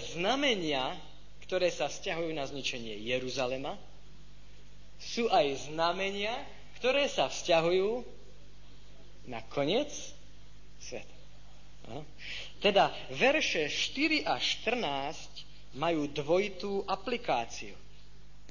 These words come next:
Splnili pred zničením Jeruzalema, ale že tieto znamenia sa splnia a plnia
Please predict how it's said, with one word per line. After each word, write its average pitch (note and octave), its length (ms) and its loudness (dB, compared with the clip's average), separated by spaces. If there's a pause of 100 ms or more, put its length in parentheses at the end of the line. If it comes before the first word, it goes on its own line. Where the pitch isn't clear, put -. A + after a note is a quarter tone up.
(1700)
Splnili A3+ 880 6 (320)
pred G3 240 6
zničením G3 760 -2
Jeruzalema, G3+ 680 -2 (240)
ale F#3 240 8
že F3+ 100 4
tieto A#3+ 320 4
znamenia G#3 480 2
sa C3+ 220 -2
splnia G#3 640 2
a - 80 -6
plnia D#3 580 2